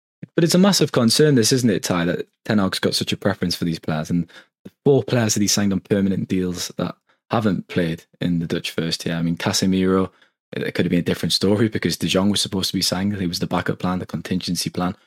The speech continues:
John Murtough pushed for that deal. Uh, Rasmus Højlund, there's links to Kees Vos there, so that comes into play. Jonny Evans was only supposed to come in to train, to maintain fitness. He was a pragmatic signing in the end.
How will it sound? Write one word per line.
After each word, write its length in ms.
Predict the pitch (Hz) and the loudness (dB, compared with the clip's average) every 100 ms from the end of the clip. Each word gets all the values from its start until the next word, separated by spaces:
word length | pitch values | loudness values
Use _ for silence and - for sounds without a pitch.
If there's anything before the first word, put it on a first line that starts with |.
| - _ | -20 _
John 200 | - 87 | 0 2
Murtough 260 | 90 92 90 | 4 2 -2
pushed 200 | 92 - | -4 -4
for 80 | 85 | -4
that 120 | - | -2
deal. 260 | 90 98 - _ _ - | -2 -2 -6 _ _ -2
Uh, 160 | 87 85 | 0 2
Rasmus 320 | 87 92 85 | 2 2 2
Højlund, 460 | 104 104 107 113 - | 4 4 4 0 -4
there's 200 | 92 90 | -8 -4
links 220 | 87 82 | -2 -2
to 200 | - 80 - - | -4 -6 -8 -8
Kees 260 | - 80 | -6 -4
Vos 300 | - 92 - | 0 0 0
there, 280 | - 92 113 - | 0 -2 -4 -6
so 320 | - 90 82 _ _ - | -4 -4 -6 _ _ -8
that 160 | - | -4
comes 200 | - 87 | -2 -2
into 180 | 85 - | 0 -4
play. 360 | - 95 90 - - _ | -2 0 0 -2 -16 _
Jonny 240 | - 92 95 | 2 4 4
Evans 480 | 98 101 101 - | 4 2 2 -4
was 120 | - 92 | -4 -2
only 120 | 87 | -2
supposed 280 | - 85 - | -2 -4 -4
to 60 | |
come 160 | - 87 | -2 -2
in 200 | 87 82 | -2 -6
to 80 | - | -10
train, 300 | - 90 98 | -4 -2 0
to 80 | 107 | 0
maintain 360 | 87 82 - 82 | 0 0 -2 -4
fitness. 400 | - 110 - - | -4 -2 -2 -2
He 60 | |
was 100 | 85 | -2
a 60 | 78 | -4
pragmatic 480 | - 85 85 87 - | -4 -4 -2 -4 -2
signing 280 | 90 85 85 | -2 -2 0
in 80 | |
the 80 | 90 | 0
end. 200 | 95 90 | 0 -2